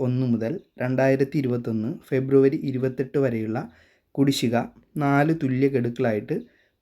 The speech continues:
പ്രൊവിഡന്റ് ഫണ്ടിൽ ലയിപ്പിക്കുമെന്ന് നേരത്തെ ഉത്തരവിറക്കിയിരുന്നു. കേന്ദ്ര സർക്കാർ കേരളത്തിന് മേൽ അടിച്ചേൽപ്പിച്ച സാമ്പത്തിക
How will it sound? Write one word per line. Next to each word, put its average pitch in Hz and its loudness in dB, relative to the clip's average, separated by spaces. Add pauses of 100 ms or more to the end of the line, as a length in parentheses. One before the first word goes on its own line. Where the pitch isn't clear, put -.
പ്രൊവിഡന്റ് 147 4
ഫണ്ടിൽ 127 0
ലയിപ്പിക്കുമെന്ന് 120 0 (300)
നേരത്തെ 120 0 (200)
ഉത്തരവിറക്കിയിരുന്നു. 127 -2 (1000)
കേന്ദ്ര 175 4
സർക്കാർ 117 0 (160)
കേരളത്തിന് 143 2
മേൽ 120 -2 (140)
അടിച്ചേൽപ്പിച്ച 117 -2 (420)
സാമ്പത്തിക 147 0